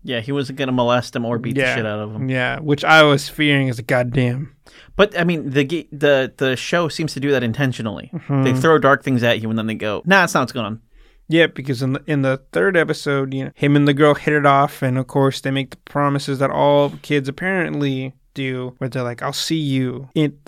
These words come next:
Speaker 2: I'll see you later for
Speaker 1: Yeah.
Speaker 2: realsies, and maybe we'll get married." So his dad takes him to the prison. He's telling him, like, "This is where we do all our fucked up shit, 'cause we're the best assassins in the kingdom, and
Speaker 1: Yeah.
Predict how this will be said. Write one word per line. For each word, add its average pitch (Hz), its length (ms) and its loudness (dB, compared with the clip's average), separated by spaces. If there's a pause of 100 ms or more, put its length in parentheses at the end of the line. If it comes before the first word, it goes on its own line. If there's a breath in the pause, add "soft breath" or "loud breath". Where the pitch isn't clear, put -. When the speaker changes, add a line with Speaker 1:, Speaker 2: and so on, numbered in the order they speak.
(160)
Speaker 2:
I'll 160 180 2
see - 180 0
you 190 200 4
later 139 520 2
for 143 260 2
Speaker 1:
Yeah. 139 80 6
Speaker 2:
realsies, 131 680 4
and 127 160 -2
maybe 143 280 2
we'll 147 180 2
get 160 200 2
married." 156 600 2
So 139 120 0
his 123 80 0
dad 139 260 2
takes - 260 -2
him 135 140 0
to 147 120 -2
the 135 80 0
prison. 135 380 2
He's 131 120 -4
telling 135 220 0
him, 127 80 0
like, 123 220 -6
"This 151 200 -2
is 135 80 -2
where 131 180 -2
we 127 140 -2
do 135 180 -4
all 135 100 -4
our 135 160 -10
fucked - 460 -6
up 131 140 -6
shit, - 320 -14
'cause 127 160 -12
we're 131 340 -6
the 131 80 -6
best 135 320 0
assassins 135 600 -2
in 127 120 -4
the 127 80 -6
kingdom, 123 540 -2
and 117 160 -6
Speaker 1:
Yeah. 120 220 -4